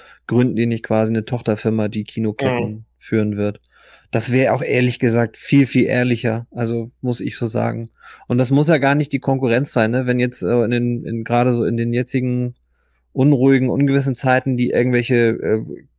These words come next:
Speaker 1: Ketten übernehmen und vielleicht sich verpflichten, vernünftiges, das heißt, ähm, möglichst di-, diverses Programm zu zeigen, ähm, dann, dann wäre das ja sogar, wäre ja beiden Seiten geholfen. Also ich bin da,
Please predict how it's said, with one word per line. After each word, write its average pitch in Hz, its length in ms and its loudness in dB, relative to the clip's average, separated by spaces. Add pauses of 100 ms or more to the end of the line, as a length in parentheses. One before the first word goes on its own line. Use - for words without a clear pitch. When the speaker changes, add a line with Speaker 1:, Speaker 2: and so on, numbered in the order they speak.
Speaker 1:
Ketten 143 320 0
übernehmen 131 640 2
und 127 140 -4
vielleicht 127 320 0
sich - 160 -10
verpflichten, 131 580 -2
vernünftiges, 131 760 -2 (200)
das 113 200 -4
heißt, 110 320 -2 (500)
ähm, 113 460 0 (180)
möglichst 113 460 -4
di-, 110 200 -12
diverses 120 480 0
Programm 120 420 -4
zu 117 120 -14
zeigen, 120 460 0 (800)
ähm, 110 560 -2 (200)
dann, 110 320 -2
dann 110 260 -2
wäre 117 180 2
das 117 160 0
ja 117 140 2
sogar, 113 260 0
wäre 120 120 2
ja 117 80 2
beiden 117 320 0
Seiten 110 300 0
geholfen. 107 640 -6
Also 110 260 -6
ich 101 220 -8
bin 127 160 -2
da, 123 320 0